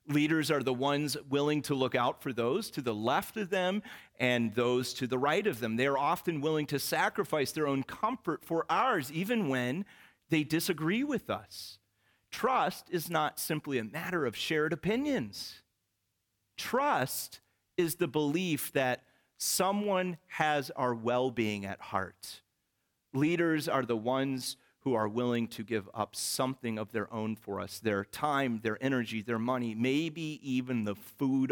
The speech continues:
off their plate. When it matters, leaders choose to eat last. Now, I love that imagery of leadership. In fact, the,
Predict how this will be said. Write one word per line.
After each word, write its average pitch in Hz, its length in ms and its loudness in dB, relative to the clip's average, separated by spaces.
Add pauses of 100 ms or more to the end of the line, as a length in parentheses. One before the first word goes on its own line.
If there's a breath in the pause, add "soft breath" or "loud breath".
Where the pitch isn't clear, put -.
off 104 340 -2
their 95 140 -2
plate. - 640 -8 (720)
When 127 160 2
it 123 120 -4
matters, 123 800 -2 (640)
leaders 135 500 2
choose 101 540 -4
to - 200 -14
eat 92 220 -16 (220)
last. 95 480 -4
Now, 98 280 0
I 98 260 -4 (280)
love 107 600 0 (140)
that 101 240 -4
imagery 104 580 -8
of 92 260 -6 (220)
leadership. 101 500 -6
In 92 80 -10
fact, 110 400 -4
the, 98 300 -6